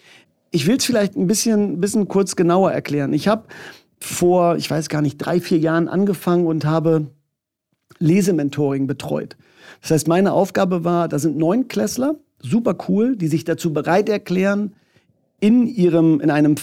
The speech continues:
in einem Nachmittag, an dem sie eigentlich frei hätten, GrundschülerInnen zu unterstützen,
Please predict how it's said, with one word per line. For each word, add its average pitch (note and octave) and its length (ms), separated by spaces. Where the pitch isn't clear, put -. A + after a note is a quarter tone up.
in D#3 100
einem C#3+ 180
Nachmittag, F#3 500
an D#3+ 80
dem D#3+ 160
sie C#3+ 160
eigentlich D3 260
frei D#3 300
hätten, B3 420
GrundschülerInnen F#3+ 1120
zu E3+ 160
unterstützen, G3 960